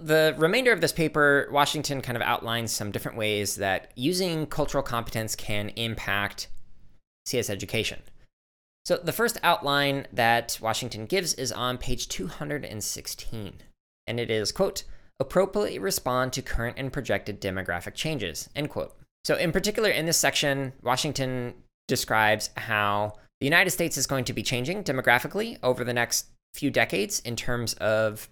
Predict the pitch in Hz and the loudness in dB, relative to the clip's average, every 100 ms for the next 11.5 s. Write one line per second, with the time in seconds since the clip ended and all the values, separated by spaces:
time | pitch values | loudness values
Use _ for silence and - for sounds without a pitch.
0 | - 117 - 139 113 - - 160 160 156 | -10 -4 -2 -2 -4 -4 -4 -2 2 2
1 | 151 - - - _ _ _ _ 107 104 | 0 -6 -20 -20 _ _ _ _ 2 4
2 | 104 104 101 170 185 - - - 131 117 | 4 4 2 2 2 -2 -4 -4 -4 -2
3 | 107 - 127 117 110 110 107 104 104 101 | -4 -4 -4 0 2 2 2 4 4 2
4 | 104 - - - 127 123 120 104 - 110 | -2 -8 -12 -4 2 2 2 -2 -4 -4
5 | 110 104 95 101 147 170 160 156 - - | -2 -2 -2 -2 0 2 0 0 -6 -12
6 | _ _ - 120 123 120 101 95 127 147 | _ _ -8 -4 -2 -2 -2 -2 0 0
7 | 139 143 139 - - 107 - 123 185 190 | 2 0 2 -2 -2 -2 -2 0 -2 -4
8 | - - 143 151 175 160 151 143 185 180 | -8 -2 2 2 2 -2 0 0 0 0
9 | 185 156 151 135 127 127 - 113 117 113 | 2 4 4 6 6 6 4 0 2 0
10 | 113 117 - - - - 120 117 113 107 | 0 -2 -4 -6 -6 -4 -4 -4 -2 -2
11 | 104 98 95 110 - | 0 0 0 -2 -2